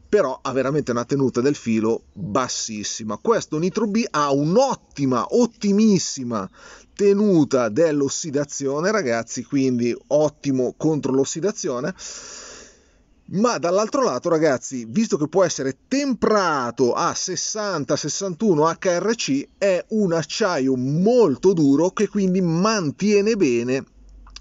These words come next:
il tagliente. Abbiamo trovato un giusto compromesso. Considerate che nella coltelleria i coltelli da sub fino a qualche anno fa erano tutti in quattro e venti, erano in quattro e venti perché era il miglior compromesso tra tenuta del filo e inossidabilità.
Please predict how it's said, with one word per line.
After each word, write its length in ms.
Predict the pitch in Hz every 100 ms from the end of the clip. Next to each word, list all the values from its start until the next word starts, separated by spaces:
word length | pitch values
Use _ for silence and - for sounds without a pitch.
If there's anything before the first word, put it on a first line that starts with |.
| - -
il 260 | 151 131
tagliente. 720 | - 139 131 117 107 107 135
Abbiamo 340 | 117 165 208 202
trovato 440 | 214 202 151 180 196 156
un 160 | 269 254
giusto 320 | 185 208 220
compromesso. 680 | 202 196 202 190 139 - 139
Considerate 760 | 202 214 208 185 185 170 139
che 320 | 135 190 165 117 - - - - - - -
nella 360 | - 170 202 165
coltelleria 760 | - 165 190 202 190 131 135 139
i 120 | 175
coltelli 520 | - 160 196 165 139
da 140 | 135
sub 280 | 151 196 151
fino 200 | 113 170
a 40 | 147
qualche 280 | 165 160
anno 160 | 156 175
fa 180 | 170 131
erano 280 | 135 160 160
tutti 420 | 135 117 - 151
in 420 | 156 143 139 147 -
quattro 500 | 147 143 135 - 143
e 60 |
venti, 460 | 131 120 110 104 147
erano 160 | 139
in 80 | 127
quattro 300 | 123 147 190
e 20 |
venti 280 | 165 117 113
perché 260 | 151 143 160
era 180 | 135 127
il 80 |
miglior 320 | 127 143 160 139
compromesso 640 | 143 131 175 127 110 147
tra 180 | 139 117
tenuta 340 | - 151 170
del 140 | 180 196
filo 420 | - 113 113 123
e 200 | 135 127
inossidabilità. 960 | 135 117 120 - 113 117 117 117 113